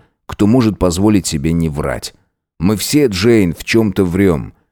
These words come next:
Если не окружающим, то себе. И ты всегда понимала, что твои приёмные родители никогда к тебе не будут относиться так, как относились к своей родной дочери.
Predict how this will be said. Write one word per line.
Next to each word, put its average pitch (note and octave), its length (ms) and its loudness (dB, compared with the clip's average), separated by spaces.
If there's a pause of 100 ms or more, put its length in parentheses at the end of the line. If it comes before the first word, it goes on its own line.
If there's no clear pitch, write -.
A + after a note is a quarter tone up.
Если A2 380 0
не A2 140 2
окружающим, G#2 800 2
то F2+ 140 0
себе. F#2+ 500 0 (320)
И F#2 160 0
ты B2 160 0
всегда A#2 500 -2
понимала, A#2 540 2
что - 160 -4
твои G2+ 240 2
приёмные G2+ 560 2
родители F#2+ 480 0
никогда G#2 680 0
к G2+ 60 -8
тебе F#2+ 300 0
не G2 160 0
будут F#2 340 0
относиться E2+ 600 -4
так, G2+ 400 -2 (260)
как - 200 -4
относились A2+ 600 0
к - 60 -12
своей F2 400 0
родной E2+ 340 0
дочери. E2+ 540 -2